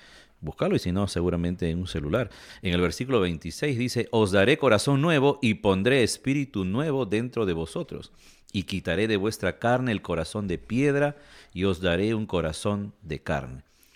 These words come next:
Esta profecía nos habla de un, eh, mover de Dios, que en parte en Él,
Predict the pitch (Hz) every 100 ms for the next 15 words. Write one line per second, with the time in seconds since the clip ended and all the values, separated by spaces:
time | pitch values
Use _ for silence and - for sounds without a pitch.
0 | _ _ _ _ 85 - 92 110 101 113
1 | 165 156 110 123 127 139 107 98 113 131
2 | 135 _ _ _ _ - 90 87 98 151
3 | 120 98 85 85 90 123 - - - -
4 | 80 80 - 135 143 101 90 87 92 -